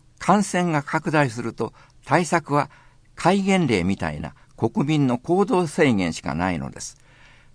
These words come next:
日本は違います。和歌山県はもちろんですが、各県の保健当局が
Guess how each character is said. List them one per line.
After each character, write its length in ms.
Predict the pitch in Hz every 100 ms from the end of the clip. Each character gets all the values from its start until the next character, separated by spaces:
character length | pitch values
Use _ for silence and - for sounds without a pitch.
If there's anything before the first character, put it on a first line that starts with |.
| _ _
日 100 | 104
本 220 | 110 147 82
は 80 |
違 320 | 64 - 92 85
い 40 |
ま 80 | 78
す。 180 | - - - - - _
和 100 | -
歌 160 | 98 123
山 220 | 120 107
県 180 | 104 92
は 120 | 82
も 140 | 92 101
ち 120 | 117
ろ 120 | 120
ん 60 | 104
で 80 |
す 140 | 104 87
が、 160 | 87 - - _ _ -
各 200 | 196 196 _
県 200 | 110 98
の 100 | 82
保 140 | 90 120
健 240 | 185 180
当 220 | 160 160
局 260 | - 90 71
が 140 | 76